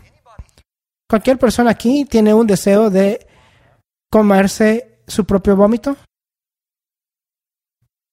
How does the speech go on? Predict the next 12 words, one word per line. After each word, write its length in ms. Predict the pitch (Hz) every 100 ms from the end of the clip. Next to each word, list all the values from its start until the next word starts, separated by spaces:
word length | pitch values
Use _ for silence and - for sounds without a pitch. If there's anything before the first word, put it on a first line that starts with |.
| _ _ _ _ _ _ _ _ _ _ _ _ _ _ _ _ _
No, 540 | 277 233 139 - _ _ _ _ _
espero 300 | - 175 220
que 100 | 139
no. 120 | 127 - _ _ _ _ _ _ _ _ _ _ _ _ _ _ _ _ _ _ _ _ _
Levante 440 | 190 185 185 190
su 80 | 190
mano 220 | 190 190
si 320 | 185 - 170 160
usted 240 | - 180
quiere 160 | 196 180
hacer 180 | 202
esto. 400 | 226 214 180 151